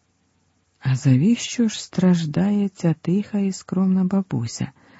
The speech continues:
промовив Тарас. «Вона ж соромиться просити».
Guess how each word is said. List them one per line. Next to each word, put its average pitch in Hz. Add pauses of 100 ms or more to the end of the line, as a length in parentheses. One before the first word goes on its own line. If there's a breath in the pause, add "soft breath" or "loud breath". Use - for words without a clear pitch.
(140 soft breath)
промовив 120
Тарас. 120 (2000)
«Вона 208
ж -
соромиться 151
просити». -